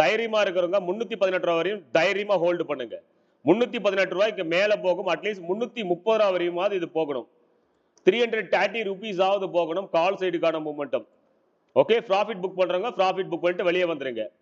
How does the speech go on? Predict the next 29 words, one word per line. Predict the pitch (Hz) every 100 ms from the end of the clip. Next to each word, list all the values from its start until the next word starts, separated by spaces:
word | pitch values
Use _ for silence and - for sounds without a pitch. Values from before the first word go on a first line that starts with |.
| _ _ _ _ _ 160
ஹோல்டு | 214 240 220
பண்றவங்க, | 196 185 214 185
தைரியமா | 180 196 208 185
ஹோல்டு | 190 190 170
பண்றவங்க, | 165 175 202
முன்னூத்தி | 175 202 214 220
முப்பது | 185 170 190
ரூபா | 185 165
வரையும் | 175 180
ஹோல்டு | 170 165
பண்ணலாம். | 151 147 151 147 - _ _ _ _ _ _ -
டெஃபினெட்லி | 175 190 202 196 208
இந்த | 180
கேண்டில் | 170 180
அடிக்கும். | 170 165 151 156 104 _ _ _ _ _ _ _ _ _ -
ஃபர்ஸ்ட் | 160 - 220 240 - - _ _ _ _
முன்னூத்தி | 123 180 220 214 190
பதினெட்டு | 185 180 185
ரூபா | 190
அடிக்கும், | 175 170 226 -
ரெண்டாவது | 131 160 185 185 196
முன்னூத்தி | 175 196 196 175
முப்பது | 151 156
ரூபாய் | 170
அடிக்கும். | 156 131 113 - _ _ _ _ _ _ -
ஷார்ப் | 180 202 202 202
மொமெண்டம் | 196 180 208
கால் | 165 165 175
சைடு. | 160 113